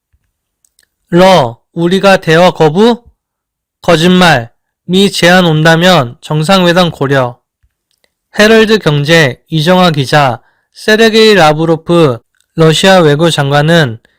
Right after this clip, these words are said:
십일일 현지 시간 블라디미르 푸틴 러시아 대통령과 조 바이든 미국 대통령의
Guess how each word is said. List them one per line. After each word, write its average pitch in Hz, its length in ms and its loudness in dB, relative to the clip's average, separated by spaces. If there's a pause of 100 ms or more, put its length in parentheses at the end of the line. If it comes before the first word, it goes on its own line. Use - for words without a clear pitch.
(160)
십일일 196 580 0
현지 190 300 -2
시간 160 500 0 (720)
블라디미르 190 640 0
푸틴 190 800 -4
러시아 160 400 0
대통령과 151 880 0 (320)
조 165 180 -2
바이든 185 460 0
미국 160 260 -4
대통령의 156 840 -2